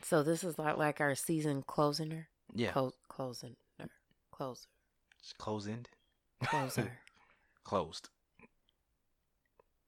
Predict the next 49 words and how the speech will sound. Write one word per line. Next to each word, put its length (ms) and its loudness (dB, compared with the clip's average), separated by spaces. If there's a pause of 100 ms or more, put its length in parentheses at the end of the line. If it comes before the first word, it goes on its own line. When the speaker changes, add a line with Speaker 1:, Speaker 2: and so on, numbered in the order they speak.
(560)
Speaker 1:
Yeah. 160 4 (240)
Speaker 2:
It 100 -2
ain't 180 -4
working. 140 -14 (100)
Speaker 1:
<laughs> 120 6
Speaker 2:
Just 880 12
leave 120 12
it 80 12
alone. 560 6 (800)
So 440 4 (260)
I 60 -4
guess 160 6
this 180 2
is 100 2
a 40 6
great 140 10
way 120 6
to 100 0
end 160 0
this 100 -4
podcast. 580 -6 (140)
Speaker 1:
There 140 -6
you 140 -8
go. 120 -10 (420)
Speaker 2:
You 100 -4
know 80 2
what 60 2
I 20 2
mean? 180 2
So, 320 2
but 100 0
I 120 0
do 140 -2
believe 340 -4
this 200 8
is, 200 2 (200)
what 160 -2
episode? 300 -6
I 100 -2
believe, 300 4
Speaker 1:
Oh, 60 -2 (500)
Speaker 2:
I 40 0
do 120 4
Speaker 1:
oh. 20 0
Speaker 2:
believe 280 0
this 160 -4
is 60 -2
episode 340 -4
thirty-seven. 600 -4